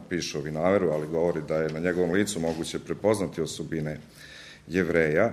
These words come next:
pa čak i u jednoj pol-, interesantnoj polemici koju Vinaver vodi sa Skenderom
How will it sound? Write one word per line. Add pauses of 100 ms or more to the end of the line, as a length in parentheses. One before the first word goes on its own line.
pa
čak
i
u
jednoj
pol-,
interesantnoj
polemici
koju
Vinaver
vodi
sa
Skenderom